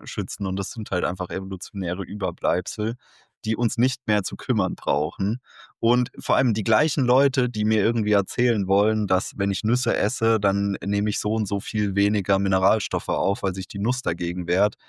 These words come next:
die erzählen dir dann auch, dass du Eier am besten roh essen solltest, weil, äh, roh essen von Sachen einfach super cool ist und verstehen nicht, dass auch Eier Schutzmechanismen dagegen haben, gegessen zu werden. Also gerade im Eiweiß, wenn du das nicht erhitzt,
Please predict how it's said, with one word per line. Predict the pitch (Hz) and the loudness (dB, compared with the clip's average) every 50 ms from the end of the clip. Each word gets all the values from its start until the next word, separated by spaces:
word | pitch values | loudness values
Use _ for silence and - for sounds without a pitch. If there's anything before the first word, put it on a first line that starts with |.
| _ _ _ 127 - _ | _ _ _ -20 -20 _
die | 107 113 113 113 113 120 117 - | -2 0 2 2 2 2 2 2
erzählen | - 104 95 - - 117 113 110 104 | 0 -2 0 0 2 4 4 4 4
dir | 107 101 | 4 4
dann | 101 98 98 | 2 2 2
auch, | - - 101 104 - | 0 0 0 0 0
dass | - 95 - | -2 -4 -2
du | - 95 - | -2 0 0
Eier | - 101 104 95 90 | 2 4 4 4 4
am | 87 92 | 4 2
besten | 87 90 87 - - - 95 | 0 0 -2 -2 -4 -4 -2
roh | 90 101 98 98 | 0 2 2 2
essen | - 58 80 - - 92 | 2 0 -2 -2 -4 -2
solltest, | 87 90 85 85 85 82 - 98 98 98 - - - - | 0 0 2 2 0 0 0 -2 -2 -2 -4 -6 -2 0
weil, | 87 87 87 87 85 85 87 | 2 2 2 2 2 0 0
äh, | - - 90 92 90 92 90 | 0 -2 -2 0 0 0 0
roh | 87 90 92 92 101 - | -2 -2 0 0 0 0
essen | - 80 87 - - 90 87 | 0 0 -2 -2 -2 -4 -4
von | - - 87 90 87 | -4 -4 -6 -6 -2
Sachen | 90 90 85 - 98 90 | -2 -2 -2 -2 -4 -6
einfach | 80 78 85 - 92 95 | -6 -6 -6 -6 -8 -8
super | - 107 98 - - - - - | -8 -12 -12 -12 -14 -14 -10 -8
cool | 107 101 95 80 | -6 -4 -2 -2
ist | 85 92 101 - - _ - _ _ _ _ _ _ _ | -2 -2 -4 -6 -10 _ -20 _ _ _ _ _ _ _
und | - 104 95 | -2 -2 0
verstehen | - 101 - - - 113 107 104 101 101 | 0 0 -2 0 0 0 2 2 4 4
nicht, | 95 98 95 - - | 2 2 0 0 0
dass | 95 92 - - - - | 0 0 0 -2 0 0
auch | 98 95 - - - | 0 0 0 0 0
Eier | - 101 107 107 101 95 98 98 101 123 - _ _ - | 0 2 4 4 4 4 4 4 2 0 -4 _ _ -16
Schutzmechanismen | - - 131 127 123 - 107 98 - - 98 98 95 90 - 104 98 | -2 0 0 0 2 0 0 0 0 0 0 0 0 0 0 0 0
dagegen | 95 98 87 101 98 95 92 95 | 2 2 2 2 0 0 0 0
haben, | 92 92 90 90 92 101 101 101 104 107 110 - _ _ | 2 2 2 2 2 2 0 0 0 0 -2 -6 _ _
gegessen | - 107 - 107 107 107 - 101 90 | -6 -2 0 0 0 0 -2 -6 -8
zu | - 95 90 | -6 -2 0
werden. | 92 92 92 90 95 | 2 2 2 2 0
Also | 82 87 98 | -2 -2 -2
gerade | 92 - 95 98 101 101 101 98 | -2 0 2 2 4 4 2 0
im | 95 104 - - | 0 0 0 2
Eiweiß, | 92 101 95 95 90 95 101 95 - | 2 2 4 4 4 4 2 2 0
wenn | 101 98 | -2 -2
du | 101 | 0
das | 98 98 98 - - | 0 -2 -4 -2 -2
nicht | 117 104 - | -2 0 0
erhitzt, | 95 101 - 117 117 - - - - | 0 0 0 0 -2 -2 -6 -10 -12